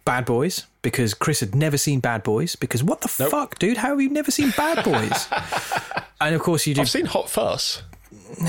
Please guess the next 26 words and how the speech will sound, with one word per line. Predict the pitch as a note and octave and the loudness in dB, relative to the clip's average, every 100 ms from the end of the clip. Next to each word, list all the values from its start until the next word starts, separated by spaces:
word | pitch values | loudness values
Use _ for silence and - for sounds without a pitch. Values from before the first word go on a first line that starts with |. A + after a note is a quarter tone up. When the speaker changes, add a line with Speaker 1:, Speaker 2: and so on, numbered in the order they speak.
| C#3+ C#3+ - | -2 -4 0
Speaker 1:
That's | F3+ - | 0 2
not | B3 | 2
the | A#3 | 2
same. | - F3+ C4 G#3 G#2 D#3 - A3 - B3 | 2 2 2 2 2 0 2 0 0 -2
<laughs> | - - - - | -2 -4 -4 0
You | F#3+ | 2
need | G3+ C#4 | 4 2
to | - | 2
know | A3+ A#3 | 2 2
the | G#3 | 0
source | - A3+ - | 2 2 2
material | F#3 D#3 C#3+ | 0 2 2
to | C#3 D3+ | 2 0
appreciate | - G3+ - F#3 - | 2 2 2 2 2
how | F3 D#3+ | 0 0
it's | D3 - | 0 2
being | E3+ | 2
sent | D#3 - D#3+ - | 2 0 0 2
up. | G#3+ A#2 - - - - - - - - - - - - | 0 0 -4 -8 -6 -6 -6 -8 -6 -10 -10 -20 -10 -8
<laughs> | - - - - - - - - - - | -4 -4 -6 -14 -12 -8 -4 -2 -2 0
Speaker 2:
We're | B3 G#3+ | 2 2
now | G#3+ G#3 | 2 2
just | G3 G#3 - | 0 -2 -2
comedy | - F3+ F3 E3+ | 0 0 0 0
completists, | F3 E3+ F#3 F3+ D3+ | -2 0 0 0 0
like, | C3 | -2